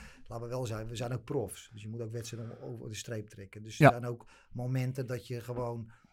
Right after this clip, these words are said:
Speaker 1: wat ik net zei, die gedachten die je zo min mogelijk wil hebben. Soms is gedachte ook een goede focus. Want gedachte kan ook zijn, we staan nul nul of we spa-, staan drie één te-, twee één tegen Groningen voor. En uiteindelijk wordt het drie één, maar je be-, de twee één is penibel. We moeten twee één consolideren.
Speaker 2: Ja.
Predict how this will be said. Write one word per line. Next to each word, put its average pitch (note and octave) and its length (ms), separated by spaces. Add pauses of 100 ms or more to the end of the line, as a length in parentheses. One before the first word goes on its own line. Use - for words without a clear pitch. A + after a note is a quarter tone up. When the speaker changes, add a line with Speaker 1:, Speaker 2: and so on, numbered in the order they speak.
(140)
Speaker 1:
wat A#2+ 200
ik A2+ 80
net A#2+ 180
zei, A2+ 200
die A2 140
gedachten C3 440
die B2 180
je A2+ 60
zo A#2+ 120
min A#2+ 180
mogelijk A#2+ 360
wil B2 120
hebben. C3 260
Soms C#3 240
is - 120
gedachte C3 460
ook D3+ 180
een C3 80
goede A2 240
focus. - 500 (240)
Want - 120
gedachte C3 380
kan C3 160
ook C#3+ 160
zijn, B2+ 320 (300)
we A#2 100
staan B2+ 260
nul A#2+ 200
nul C3+ 200
of B2+ 200
we A#2+ 100
spa-, A#2+ 260
staan B2 260
drie B2 240
één A#2+ 100
te-, - 200
twee B2+ 220
één A#2+ 80
tegen G#2+ 220
Groningen C3 480
voor. G#2 280 (340)
En A#2+ 160
uiteindelijk A#2+ 340 (100)
wordt A2 60
het G#2+ 80 (100)
drie A2+ 160
één, A#2+ 340
maar B2 140
je A2+ 120
be-, A#2+ 220
de A2+ 180
twee A#2+ 220
één A#2 100
is A2+ 120
penibel. A#2+ 400
We B2+ 60
moeten A2 200
twee A#2+ 220
één C#3 140
consolideren. G#2 640
Speaker 2:
Ja. B2+ 100